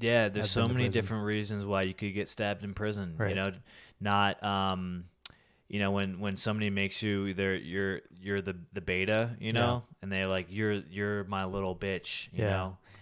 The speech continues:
Speaker 1: And you gotta
Speaker 2: So he,
Speaker 1: report.
Speaker 2: he didn't submit, and then
Speaker 1: You gotta
Speaker 2: he got
Speaker 1: report
Speaker 2: stabbed?
Speaker 1: every f-, at, at five thirty every day to
Speaker 2: Right.
Speaker 1: give him that special gift,
Speaker 2: Yeah.
Speaker 1: you know? Your alpha.
Speaker 2: Yeah.
Speaker 1: Um, he didn't show up, maybe. You know, that, that could be a, that could be a, a thing.
Speaker 2: It's a
Speaker 1: That could be a
Speaker 2: homophobic
Speaker 1: situation.
Speaker 2: thing?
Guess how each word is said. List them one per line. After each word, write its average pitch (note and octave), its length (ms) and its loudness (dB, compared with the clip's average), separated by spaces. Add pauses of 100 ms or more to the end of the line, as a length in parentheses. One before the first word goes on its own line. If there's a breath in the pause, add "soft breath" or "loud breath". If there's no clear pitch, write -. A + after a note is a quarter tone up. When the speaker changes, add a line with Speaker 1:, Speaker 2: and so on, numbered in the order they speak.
(120 soft breath)
Speaker 1:
And F2 80 -10
you F#2 80 -6
gotta F#2 120 0
Speaker 2:
So G#2+ 160 8
he, B2 160 8
Speaker 1:
report. G#2 180 6
Speaker 2:
he B2 60 6
didn't A#2 240 6
submit, G#2 480 4
and G#2+ 180 0
then G2+ 80 4
Speaker 1:
You A#2+ 60 4
gotta B2 220 6
Speaker 2:
he A#2 60 2
got A#2 120 0
Speaker 1:
report A#2+ 480 4
Speaker 2:
stabbed? - 40 -18 (120)
Speaker 1:
every A2+ 300 0
f-, - 300 -12
at, A2 340 -4
at G#2 140 -4
five A2 260 0
thirty G#2+ 320 -2
every G#2 220 -2
day G#2 180 2
to G#2 100 2
Speaker 2:
Right. G2 100 0
Speaker 1:
give G2 180 -2
him G2+ 180 -4
that F#2 180 -2
special G#2 680 -2
gift, - 540 -4
Speaker 2:
Yeah. G#2 140 0
Speaker 1:
you F#2+ 60 0
know? A2+ 240 -2 (420)
Your F#2+ 140 -6
alpha. A#2 600 0
Speaker 2:
Yeah. F#2+ 280 0 (240 soft breath)
Speaker 1:
Um, G2 380 2
he A2+ 140 -2
didn't C3+ 220 0
show C#3 220 4
up, D3+ 220 2
maybe. F2 360 -4 (180)
You G2 80 -4
know, F#2+ 120 -2
that, A2 120 -2
that A2+ 220 2
could B2+ 100 0
be A#2 140 2
a, A2+ 200 4
that G#2 160 -4
could A2 80 -10
be A#2+ 100 -2
a, A#2+ 60 -4 (100)
a A2 80 -6
thing. G#2 340 -4
Speaker 2:
It's - 80 -4
a A2+ 40 2
Speaker 1:
That G#2 80 2
could A2 60 4
be A2 60 8
a G#2+ 40 6
Speaker 2:
homophobic G2+ 40 2 (160)
Speaker 1:
situation. A2 360 6
Speaker 2:
thing? A#2+ 200 2